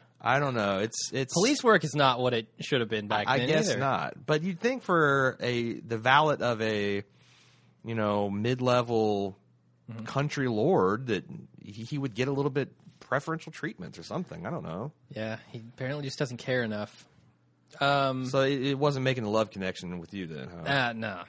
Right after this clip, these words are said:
Speaker 2: no, not doing it for me.
Speaker 1: All right.
Speaker 2: I'm, I'm almost over Bates and Anna's relationship. It's just like,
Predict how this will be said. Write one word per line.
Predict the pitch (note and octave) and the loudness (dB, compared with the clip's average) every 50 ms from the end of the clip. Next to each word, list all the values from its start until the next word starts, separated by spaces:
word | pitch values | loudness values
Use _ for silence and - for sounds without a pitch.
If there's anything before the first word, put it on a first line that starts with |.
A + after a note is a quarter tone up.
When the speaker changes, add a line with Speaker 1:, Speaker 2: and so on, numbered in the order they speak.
| - _ - | -18 _ -18
Speaker 2:
no, | - F#2 F2 - - - | -18 -16 -16 -16 -10 -8
not | B2 A2+ A2 - | -6 -6 -6 -8
doing | G#2 F#2 | -10 -14
it | F#2+ G2 - | -14 -14 -14
for | - G2+ F#2+ | -14 -14 -14
me. | G2+ G2 - _ _ _ _ _ - | -14 -16 -16 _ _ _ _ _ -8
Speaker 1:
All | F#2+ | -6
right. | F2+ E2+ F2 F#2+ B2+ D#3 A2 | -4 -2 -2 -2 -4 -4 -6
Speaker 2:
I'm, | B2 C#3 D3 - | -8 -8 -8 -4
I'm | - C#3 D3 D#3 D#3+ D#3 D#3+ - _ _ _ _ _ _ _ _ _ _ _ _ _ _ _ - - - - - - | 0 2 2 2 2 -2 -6 -8 _ _ _ _ _ _ _ _ _ _ _ _ _ _ _ -20 -18 -16 -16 -12 -6
almost | - F#3+ G#3 A3 A3+ A3 A3 G#3 G3+ F3+ D#3 C#3 - - - - | 0 2 4 4 6 8 8 8 8 8 6 2 -2 -8 -6 -2
over | C#3+ C#3 C#3 C#3 A#2+ A#2+ A2+ A2 G#2+ G#2 A2 A2+ | 2 2 2 2 2 0 0 0 -2 -4 -2 -2
Bates | B2 A2+ A2 - - | 0 0 0 -2 -6
and | A2 G#2 | -8 -8
Anna's | G#2 G2+ G2 - | -8 -8 -8 -8
relationship. | A2+ G#2 F#2+ F#2+ - - - - F2+ E2+ - | -10 -10 -10 -10 -12 -12 -14 -14 -16 -16 -18
It's | G#2+ - | -16 -16
just | - A2 - - | -14 -14 -10 -8
like, | A2+ G#2 G2+ G2 - | -6 -6 -6 -8 -14